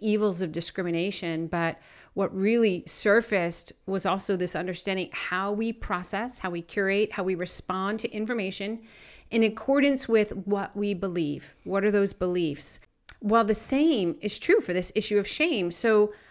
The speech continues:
while shame can sometimes really just feel like it's an emotional thing, it's just this emotional issue, it really starts when our brains interpret certain circumstances or messages in a way that says, again, "We're not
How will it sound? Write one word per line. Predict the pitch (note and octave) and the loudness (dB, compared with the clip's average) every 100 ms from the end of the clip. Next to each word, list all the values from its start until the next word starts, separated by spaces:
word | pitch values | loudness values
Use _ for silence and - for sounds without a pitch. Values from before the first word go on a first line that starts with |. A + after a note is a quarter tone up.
| - | -8
while | A3 A3+ | -4 -2
shame | A3+ - C4+ E4 G4+ | -2 0 4 4 4
can | C4 | 0
sometimes | B3 B3+ A#3+ A3 F#3 - | 2 0 0 -4 -6 -8
really | G3+ G#3+ E4+ | 0 2 4
just | A3 G3 | 2 0
feel | A3+ | 0
like | G#3 G#3 | 0 -2
it's | F3+ | -4
an | F#3+ | -4
emotional | F#3 F#3 D#3 D3 | -4 -6 -8 -10
thing, | C3+ - _ _ | -10 -14 _ _
it's | - | -6
just | G#3 | -4
this | G3 F3+ | -4 -2
emotional | F#3 F#3 F3 - | -4 -4 -6 -4
issue, | G#3+ - F#3+ | -4 0 -2
it | - | -2
really | G3+ A3 C4 | -2 0 0
starts | D4+ - G3+ F3 F3+ G3 | -2 -4 -4 -4 -6 -6
when | F3+ | -4
our | E3+ | -4
brains | D#3 G3 A3+ G3+ E3 F3+ - - - - - _ | -4 -4 -4 -2 -2 -4 -8 -18 -20 -20 -20 _
interpret | A3 G3 - B3+ B3+ B3 - | -4 -2 2 2 4 0 0
certain | - A3 C4 | -2 -2 -2
circumstances | C4 G#3 G#3+ G3+ F#3+ G#3+ B3+ | -4 -4 -4 -4 -4 -4 -2
or | |
messages | B3 E3+ F3+ F3 F3+ G3 | -2 -2 -4 -2 -2 -2
in | F#3+ | -2
a | |
way | F#3+ G3 | 2 2
that | G3 - | 0 -2
says, | - F#3+ F#3+ G3+ | -2 0 0 -4
again, | A3+ C4+ C#4+ F#3+ E3+ - | -6 -4 -4 -4 -8 -10
"We're | F#3 F#3 G#3 G#3 G#3+ A3+ A3 - | -10 0 4 4 2 -2 -10 -14
not | F3+ F3+ F3 E3+ | -6 -4 -2 -4